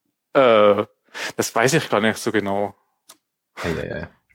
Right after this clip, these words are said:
Speaker 2: Also,
Speaker 1: Halt
Speaker 2: ihr müsst dafür
Speaker 1: bis,
Speaker 2: äh, ja?
Speaker 1: Noch, noch ein paar Jahre schon noch, äh, bis, bis halt, glaub ich, mein, mein, also bis ich quasi auch nicht mehr ins Militär müsste,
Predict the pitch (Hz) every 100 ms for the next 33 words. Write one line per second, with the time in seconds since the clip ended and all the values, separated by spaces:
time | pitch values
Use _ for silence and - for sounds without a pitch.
0 | - - 120 123 95 98 101 - 120 131
1 | - - - - - _ _ _ _ _
2 | - - - _ _ _ _ _ _ 98
3 | 98 165 - 131 131 127 120 123 117 135
4 | 123 127 135 123 135 123 113 123 131 123
5 | 117 - 123 - 135 - 131 123 120 123
6 | 123 120 123 123 117 117 113 - 117 117
7 | 113 120 131 - - 123 120 120 131 113
8 | 127 107 117 117 123 123 117 - 113